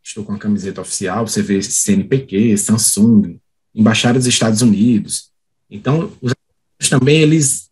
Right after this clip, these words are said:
eh, fazem uma seleção de prêmios. E nós ganhamos a premiação de um desses apoiadores, é uma revista científica chamada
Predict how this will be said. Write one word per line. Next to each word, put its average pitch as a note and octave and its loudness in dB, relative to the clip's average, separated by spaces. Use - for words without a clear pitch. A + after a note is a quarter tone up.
eh, G#2+ 0
fazem D#3 0
uma D3+ 2
seleção C#3+ -2
de C#3+ -6
prêmios. D#2+ -10
E A#2+ 2
nós D#3+ 4
ganhamos D#3+ 4
a B2 2
premiação A#2+ 0
de A#2+ -2
um D3 -2
desses B2+ -2
apoiadores, G#2+ -4
é G2 -4
uma G2+ 0
revista G2+ -4
científica G#2 -2
chamada G2+ -6